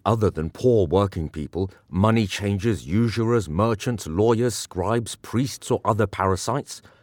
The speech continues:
he would not have been delivered from his mother's womb on a bed of straw in a stable among asses and other animals. Was Jesus divinely begotten? Yes, the same as every other babe ever born into the world.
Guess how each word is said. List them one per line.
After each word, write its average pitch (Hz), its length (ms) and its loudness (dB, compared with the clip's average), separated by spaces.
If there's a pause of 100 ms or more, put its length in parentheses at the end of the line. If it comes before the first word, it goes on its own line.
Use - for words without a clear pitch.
(560)
he 175 340 2
would 98 220 0
not 131 280 2
have 113 120 -4
been 117 140 2
delivered 92 500 0
from 98 220 0
his 90 180 0
mother's 104 400 2
womb 92 340 2
on 92 120 0
a 101 40 2
bed 117 280 0
of 117 100 -2
straw 127 460 2
in 117 140 0
a 127 40 0
stable 104 640 0
among 87 280 0
asses 107 440 -2
and 104 160 -4
other 95 300 -2
animals. 82 640 -4 (560)
Was 160 340 4
Jesus 147 400 -2
divinely 139 560 0
begotten? 117 640 -2 (560)
Yes, 139 460 2 (200)
the 147 120 2
same 185 340 4
as 175 160 0
every 156 380 -2
other 135 260 4
babe 80 460 -4
ever 127 260 2
born 104 480 2
into 85 220 -2
the 78 100 -2
world. 71 500 -4